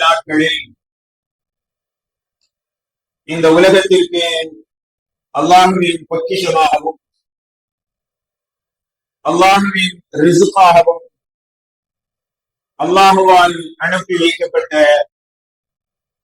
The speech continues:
அருமை நாயகம் ஸல்லல்லாஹு அலைஹி வஸல்லம் அவர்கள்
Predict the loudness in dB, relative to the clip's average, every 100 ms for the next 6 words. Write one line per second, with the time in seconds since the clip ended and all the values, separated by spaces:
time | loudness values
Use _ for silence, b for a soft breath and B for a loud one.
0 | _ -2 0 0 0 0 0 0 -2 -6
1 | -12 -4 0 2 0 -2 -6 -6 -12 -8
2 | -8 -8 -12 -12 -12 -16 _ _ -2 0
3 | 2 0